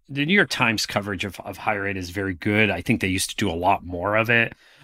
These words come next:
Uh, and they do a lot less of it now, I think, in the daily newspaper. I think Ron Lieber, for example, does a lot on financial aid in terms of personal finance.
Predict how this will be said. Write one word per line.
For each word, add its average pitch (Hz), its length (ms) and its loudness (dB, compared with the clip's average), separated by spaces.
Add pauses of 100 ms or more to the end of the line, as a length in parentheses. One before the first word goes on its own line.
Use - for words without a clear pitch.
(120)
Uh, 98 380 0
and 107 140 -4
they 101 80 2
do 107 240 4
a 98 40 0
lot 98 280 2
less 95 320 2
of 117 120 6
it 120 100 6
now, 117 260 6
I 110 60 4
think, 110 220 0
in 98 80 0
the 92 80 -2
daily 95 320 0
newspaper. 104 640 2
I 85 60 -2
think 90 220 -6
Ron 87 220 -2
Lieber, 95 280 -2
for 92 140 -6
example, 92 340 -2
does 87 160 -4
a 85 60 -4
lot 90 260 2
on 90 120 -2
financial 92 500 0
aid 95 280 0
in 87 140 -4
terms 85 260 -4
of 80 100 -12
personal 92 360 -4
finance. 95 680 0